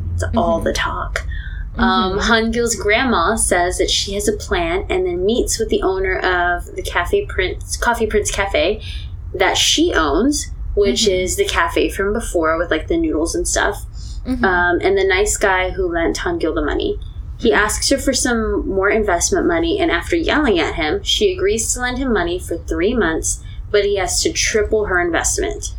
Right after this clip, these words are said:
Speaker 1: And he's, like, shook. Like, "I can't do
Speaker 2: <laughs>
Speaker 1: that." But she says she'll send him someone just as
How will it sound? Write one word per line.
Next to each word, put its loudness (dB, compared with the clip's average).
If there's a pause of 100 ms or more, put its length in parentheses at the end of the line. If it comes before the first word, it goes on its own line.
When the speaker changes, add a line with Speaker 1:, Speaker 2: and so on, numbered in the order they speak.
Speaker 1:
And -6
he's, -4
like, 0 (200)
shook. 0 (160)
Like, -8
"I 2
can't 2
do 4
Speaker 2:
<laughs> -
Speaker 1:
that." 2 (460)
But 4
she 4
says 4
she'll 2
send 2
him -2
someone 2
just 2
as 2